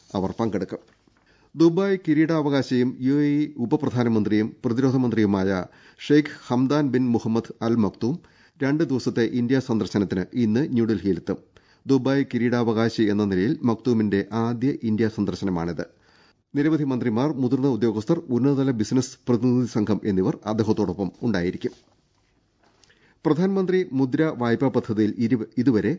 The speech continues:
മുപ്പത്തിരണ്ട് ലക്ഷം കോടി രൂപയുടെ വായ്പകൾ വിതരണം ചെയ്തതായി ധനകാര്യ സേവന സെക്രട്ടറി എം നാഗരാജു ന്യൂഡൽഹിയിൽ അറിയിച്ചു. അൻപത്തിരണ്ട് കോടിയിലേറെ അപേക്ഷകർക്കാണ്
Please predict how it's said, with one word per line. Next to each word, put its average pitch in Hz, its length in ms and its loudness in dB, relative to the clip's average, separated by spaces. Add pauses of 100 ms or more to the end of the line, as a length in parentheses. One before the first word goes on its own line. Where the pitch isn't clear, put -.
(300)
മുപ്പത്തിരണ്ട് 165 500 0
ലക്ഷം 151 260 -2
കോടി 127 180 2
രൂപയുടെ 113 300 0
വായ്പകൾ 107 500 0
വിതരണം 110 360 0
ചെയ്തതായി 95 640 0
ധനകാര്യ 120 500 0
സേവന 104 320 -2
സെക്രട്ടറി 92 580 -6
എം 120 360 -2
നാഗരാജു 104 560 0 (400)
ന്യൂഡൽഹിയിൽ 120 500 0
അറിയിച്ചു. 87 380 -4 (580)
അൻപത്തിരണ്ട് 160 580 0
കോടിയിലേറെ 120 540 0 (160)
അപേക്ഷകർക്കാണ് 113 800 -2